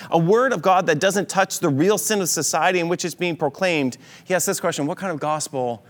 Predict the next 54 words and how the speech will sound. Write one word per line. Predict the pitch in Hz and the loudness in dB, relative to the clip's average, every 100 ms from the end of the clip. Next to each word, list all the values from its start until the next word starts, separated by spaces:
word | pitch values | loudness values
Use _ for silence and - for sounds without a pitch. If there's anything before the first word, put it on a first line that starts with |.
| - - | -20 -10
is | 104 | -6
that? | 107 110 - - - - _ _ | -4 -4 -6 -12 -20 -20 _ _
What | |
kind | 135 127 | -10 -8
of | |
gospel | 120 - | -8 -10
is | 110 | -12
that?" | 110 | -10
And | 110 | -10
that's | 131 - | -10 -10
true. | - 120 95 85 _ _ _ - | -10 -10 -12 -16 _ _ _ -6
So | 185 | -2
over | 196 | 0
the | |
last | 180 190 - | 2 0 0
few | 185 | -4
weeks, | 170 151 | -4 -4
we | 151 | -6
have | 156 202 196 | -4 -4 -4
heard | 196 185 | -6 -4
some | 151 131 | -4 -4
words | 170 147 | -4 -4
that | 131 | -6
have | 120 | -4
been | 160 165 | -4 -2
a | |
bit | 151 - - - | -2 -4 -8 -6
unsettling. | 139 127 - 135 123 101 98 - - | -2 0 0 -2 -2 -6 -8 -14 -8
They | 143 | -2
might | 160 | 0
have | 185 | 0
got | 180 175 156 | 0 0 -2
under | 165 | -2
your | 156 131 | -2 -2
skin | - - 165 143 | -4 -4 -4 -4
a | |
little | 113 104 | -6 -8
bit. | 90 73 - - _ - - - | -8 -10 -12 -18 _ -20 -20 -8
And | 143 160 | -2 -2
I | |
just | 175 190 | -2 -4
want | 185 | -4
to | |
be | 147 | -4
clear | - 202 | -4 -4
with | 170 113 | -4 -4
this, | 113 110 - - - 131 | -6 -6 -12 -20 -18 -4
that | 135 127 | 0 0
this | 185 | -2
is | 214 | -2
actually | 190 180 180 | -4 -4 -4
important | 139 - 294 - - | -6 -4 -6 -6 -8
for | 98 - | -6 -6
us. | - - - | -10 -14 -18